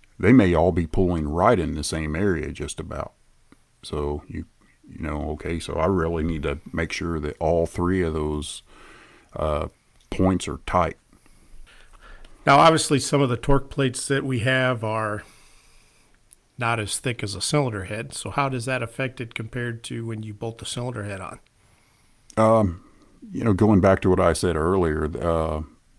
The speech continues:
Speaker 1: that's, sometimes people do try to make it look like the head in,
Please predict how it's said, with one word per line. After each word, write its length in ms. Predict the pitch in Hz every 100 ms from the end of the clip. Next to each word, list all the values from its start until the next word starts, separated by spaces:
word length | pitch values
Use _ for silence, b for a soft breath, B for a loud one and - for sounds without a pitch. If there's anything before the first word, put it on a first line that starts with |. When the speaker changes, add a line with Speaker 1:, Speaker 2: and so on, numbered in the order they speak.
| -
Speaker 1:
that's, 580 | 107 110 - - - - _ b b
sometimes 600 | - - 160 160 127 123
people 260 | - 110 92
do 260 | 80 90 101
try 240 | - 92
to 280 | 90 82 80 - _ -
make 560 | 98 87 87 90 95 -
it 220 | 90 80
look 460 | 57 82 90 92 -
like 260 | 92 90
the 300 | - 90 87
head 360 | 82 95 92 90
in, 240 | 87 82